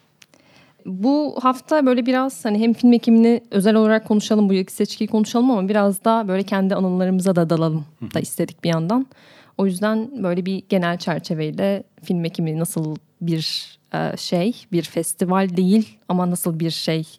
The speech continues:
Speaker 1: diye de konuşalım bir yandan. Hem de böyle kişisel belki deneyimlerimizi de tartışalım.
Speaker 2: Evet,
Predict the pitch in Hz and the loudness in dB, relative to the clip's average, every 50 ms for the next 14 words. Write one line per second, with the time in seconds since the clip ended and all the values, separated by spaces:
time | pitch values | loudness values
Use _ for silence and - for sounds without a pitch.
0 | - 165 175 170 165 - 190 - 160 160 - - 160 156 - - 165 160 160 160 | -8 -4 -2 -2 -2 -2 -4 -6 -8 -10 -8 -8 -10 -8 -8 -8 -6 -6 -6 -4
1 | 156 156 156 160 165 220 262 320 - - - - - - - - _ - 233 202 | -4 -4 -4 -2 0 0 0 0 -2 -8 -20 -20 -20 -20 -20 -18 _ 0 2 2
2 | 185 185 214 240 247 233 - _ - 233 185 180 202 - - - - - 208 190 | 2 2 2 0 0 0 -4 _ -6 -6 -4 -4 -4 -6 -10 -10 -6 -2 -2 0
3 | 190 190 170 165 156 165 - - 196 180 185 175 175 170 170 165 170 165 160 160 | 0 -2 -2 -2 -4 -4 -2 0 2 4 4 4 4 2 0 0 -2 -2 -2 -4
4 | 156 - - 156 165 - _ _ _ _ _ _ _ - - - - 170 - - | -6 -6 -6 -6 -6 -6 _ _ _ _ _ _ _ -12 -12 -12 -12 -14 -16 -16
5 | - - - _ _ _ _ _ _ _ _ _ 165 143 | -16 -16 -18 _ _ _ _ _ _ _ _ _ -14 -12